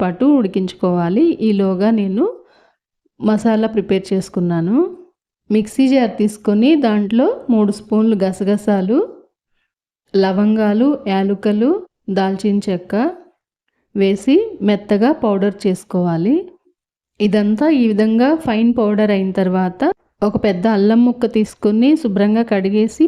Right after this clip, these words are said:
పొట్టు తీసేసి చిన్న ముక్కలుగా కట్ చేసుకొని వేసుకోవాలి. అలాగే రెండు వెల్లుల్లిపాయలు కూడా పొట్టు తీసేసి యాడ్ చేసుకొని వాటర్ కూడా యాడ్ చేసి మెత్తగా పేస్ట్ లాగా చేసుకోవాలి. ఈ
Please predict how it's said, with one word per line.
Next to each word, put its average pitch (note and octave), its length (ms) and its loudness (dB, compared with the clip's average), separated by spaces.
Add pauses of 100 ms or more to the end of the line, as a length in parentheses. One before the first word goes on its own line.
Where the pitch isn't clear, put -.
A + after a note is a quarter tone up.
పొట్టు G#3+ 300 -2
తీసేసి G#3+ 480 0 (140)
చిన్న G#3 160 0 (100)
ముక్కలుగా G3 460 -2
కట్ F#3+ 220 -4
చేసుకొని G3 480 -4
వేసుకోవాలి. F3+ 640 -2 (560)
అలాగే G#3 400 2 (340)
రెండు G#3 280 2
వెల్లుల్లిపాయలు G3+ 760 0
కూడా G3+ 200 0 (100)
పొట్టు G3 280 -4
తీసేసి G3 520 -2 (540)
యాడ్ G3 240 -4
చేసుకొని G3 540 -2 (540)
వాటర్ G3+ 380 -2
కూడా G3+ 240 0
యాడ్ F#3 260 -4
చేసి F3+ 240 -2 (120)
మెత్తగా G3+ 440 -2
పేస్ట్ F#3+ 340 -2
లాగా F#3+ 280 -2
చేసుకోవాలి. F3 720 -2 (960)
ఈ A#3+ 100 2